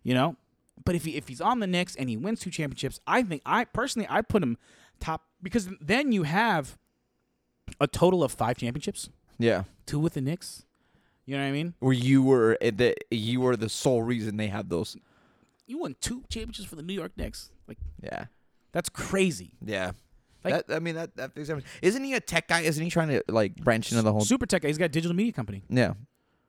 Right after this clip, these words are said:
Speaker 2: So
Speaker 1: He's got a
Speaker 2: Sim-,
Speaker 1: digital
Speaker 2: dude,
Speaker 1: media company.
Speaker 2: Silicon Valley's where he wants to be at.
Speaker 1: Well, you can be anywhere for a digital media company,
Speaker 2: Yeah,
Speaker 1: but he
Speaker 2: that's
Speaker 1: moved
Speaker 2: true.
Speaker 1: all his shit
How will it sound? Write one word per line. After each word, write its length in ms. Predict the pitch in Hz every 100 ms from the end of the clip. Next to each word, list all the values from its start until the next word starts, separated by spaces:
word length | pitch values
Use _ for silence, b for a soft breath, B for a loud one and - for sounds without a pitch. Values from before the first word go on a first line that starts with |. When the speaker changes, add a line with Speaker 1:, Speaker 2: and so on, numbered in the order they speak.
| _ _ -
Speaker 2:
So 160 | 147
Speaker 1:
He's 40 | 175
got 20 |
a 20 |
Speaker 2:
Sim-, 120 | 170
Speaker 1:
digital 180 | 185 143 147
Speaker 2:
dude, 40 | 90
Speaker 1:
media 140 | -
company. 80 | - 165
Speaker 2:
Silicon 140 | 156 113
Valley's 260 | 147 113
where 60 | 85
he 40 |
wants 200 | 80 95
to 40 | -
be 200 | 110 87
at. 120 | - _ _ _ _ _ -
Speaker 1:
Well, 260 | 175 147 - _ _
you 120 | 165 196
can 120 | 214
be 120 | 143
anywhere 260 | 208 185 120
for 140 | 127
a 40 |
digital 220 | 120 113 104
media 220 | 165 -
company, 320 | 110 95 123
Speaker 2:
Yeah, 120 | 117
Speaker 1:
but 80 | 147
he 80 | 185
Speaker 2:
that's 80 | 180
Speaker 1:
moved 100 | 214
Speaker 2:
true. 200 | 214 98
Speaker 1:
all 220 | 165 214
his 220 | 165 196 180
shit 400 | - - 233